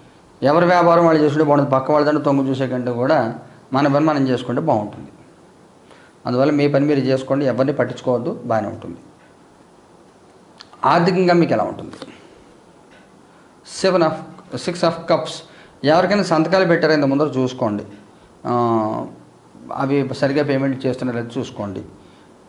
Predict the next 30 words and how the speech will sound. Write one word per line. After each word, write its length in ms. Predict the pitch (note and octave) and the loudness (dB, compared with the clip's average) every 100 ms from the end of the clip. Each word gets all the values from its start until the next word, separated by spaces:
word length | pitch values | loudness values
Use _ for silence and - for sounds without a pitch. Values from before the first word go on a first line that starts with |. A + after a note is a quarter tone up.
| _ | _
లేదు, 220 | C3+ E3+ E3 | 2 4 4
బహుమతుల 460 | C#3 D#3+ E3 D#3+ | 4 4 4 2
రూపంలో 280 | D#3 D3 D3+ | 2 0 0
మీ 80 | D3+ | 0
డబ్బులు 260 | B2+ B2+ | 0 -2
ఖర్చు 220 | C3 B2+ - | -2 -4 -2
పెట్టాల్సి 360 | A2+ A2 G#2 | -2 -2 -4
వస్తుంది. 400 | G#2 - G2+ F#2 - - - - | -10 -10 -12 -12 -16 -20 -16 -2
డబ్బు 240 | D3 E3 | 0 0
మాత్రం 280 | F3 F3 F3 | 0 0 2
వేస్ట్, 340 | D3+ D#3+ D#3+ | 2 2 2
మాత్రం 320 | D#3+ E3 F3 F3 | 0 2 0 0
లే-, 220 | C3+ C3 | 0 2
అకౌంట్లో 440 | C#3+ E3 F#3+ F#3 G3 | 4 4 2 4 2
లేకుండా 400 | F3 E3 E3 F#3 | 4 4 2 2
డబ్బు 200 | E3 D#3+ | 2 2
ఖర్చు 280 | D#3+ D3+ D3+ | 0 2 0
అయిపోతూ 260 | C#3+ C3+ | 2 0
ఉంటుంది. 340 | C3+ A2+ A2+ A2 - - - | 2 0 -4 -6 -12 -20 -4
వాళ్ళు 160 | C#3 D3 | 2 2
లక్ష 140 | C#3+ | 2
రూపాయలు 220 | D3 F3+ | 2 2
తెచ్చి 200 | E3+ E3 | 2 0
ఇంట్లో 160 | D#3+ D3 | -2 0
పెట్టారు, 320 | D3 C#3+ C#3 | 0 0 0
మర్నాడు 280 | C3+ C#3+ D#3+ | 2 2 0
ఖర్చు 200 | E3 C#3+ C#3+ | -2 -4 -2
అయిపోయింది. 260 | C3 C3 | -2 0
ఏమైందంటే 720 | C#3 D#3+ F3 F3+ F3 F3 G#3+ - | 2 2 0 0 -2 0 -2 0
అయిపోయింది. 500 | G3 G3 B2+ A2 | -2 0 -2 -4